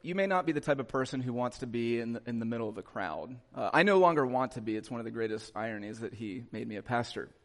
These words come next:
Um, but it may, it may look like people, you just want people to, to see you as smart, or for people to see you as attractive,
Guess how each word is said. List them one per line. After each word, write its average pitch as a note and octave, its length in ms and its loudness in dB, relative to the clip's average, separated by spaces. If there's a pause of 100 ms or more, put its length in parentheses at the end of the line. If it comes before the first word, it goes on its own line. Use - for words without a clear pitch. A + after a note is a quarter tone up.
(420)
Um, C3 320 4 (240)
but E3+ 80 6
it G#3 80 8
may, A#3+ 140 6 (160)
it E3+ 80 0
may G3 100 2
look G#3 220 2
like G3 180 2
people, F3+ 220 -4 (320)
you E3 100 -2
just G#3 160 -4
want G3+ 160 -2
people G3 300 -6
to, F#3 160 -2
to - 240 -10
see - 180 -8
you D3+ 220 0
as B2 100 -2
smart, - 580 -10 (480)
or C3 100 -4
for C#3+ 120 2
people D3+ 300 -2
to D#3 100 -2
see - 200 -4
you C3+ 140 2
as B2 220 2
attractive, - 880 -10